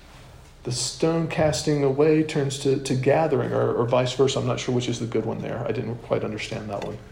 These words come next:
if I'm honest with you. Stone casting, stone gathering, I don't know. But you get the point, right? Like, we, we, we have this, we, we swing back and forth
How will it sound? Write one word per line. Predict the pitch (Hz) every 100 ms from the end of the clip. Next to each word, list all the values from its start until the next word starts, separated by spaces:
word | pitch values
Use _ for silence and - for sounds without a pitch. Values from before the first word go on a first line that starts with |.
| - -
if | 123
I'm | 113
honest | 107 107 -
with | 120 113
you. | 117 - - - - -
Stone | - - - -
casting, | - - - - -
stone | - 101
gathering, | 104 98 - -
I | 95
don't |
know. | - - - - - - - - - - - - - - -
But | 160
you | 208
get | 208
the |
point, | - - 165
right? | 107 107 - - - - - - -
Like, | 131
we, | 156 147
we, | 151 156 151 151 - - 156
we | 151
have | 175
this, | 170 - - -
we, | - 160
we | 147 160
swing | 135 - - - 160 190 190 175
back | 165 170 175
and | 170 135
forth | - 82 85 69 - -